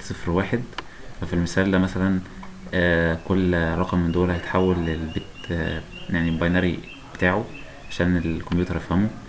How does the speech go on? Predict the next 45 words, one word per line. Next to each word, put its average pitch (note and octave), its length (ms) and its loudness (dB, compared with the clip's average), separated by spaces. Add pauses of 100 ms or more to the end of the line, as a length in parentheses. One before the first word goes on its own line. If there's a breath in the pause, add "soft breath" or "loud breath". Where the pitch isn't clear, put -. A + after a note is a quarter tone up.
(420 loud breath)
وبعد G2+ 220 6
كده A2+ 340 2
بتتم G2+ 440 0
عملية G2+ 280 2
الجمع G2+ 320 4
إن G2 120 2
أنت G2 140 0
بتجمع G2 440 0 (200)
ال-، F2+ 680 -2
مثلًا G2 340 0 (260)
أول F#2+ 280 2
بتاية F2+ 300 0
من F#2+ 120 2
هنا G2 140 4
مع F#2 160 2
أول F#2+ 100 0
بتاية F#2 280 0
من F#2 120 4
هنا F2+ 160 2
وهكذا. F#2 500 0 (640 loud breath)
آه، F2+ 280 4
لو F#2 180 4
جينا A2+ 220 6
نبص G#2+ 420 2
عند F2+ 200 4
الواحد G#2 320 0
والواحد G#2 380 0
هنلاقي G2+ 220 2
في - 120 -2
مشكلة A2 440 2 (120)
إن F#2 460 4
مفيش G2+ 280 0
حاجة G2 240 0
اسمها F#2+ 300 0
اتنين F#2 480 2
على E2 280 -2
الآلة F#2 120 0
الحاسبة، G2 300 -2
هو G2+ 160 0
صفر F#2+ 260 -2
واحد F#2 180 -2
بس. G2+ 240 -2 (600 loud breath)
فظهر F#2 500 4
معانا G2+ 240 4
ح-، - 140 -4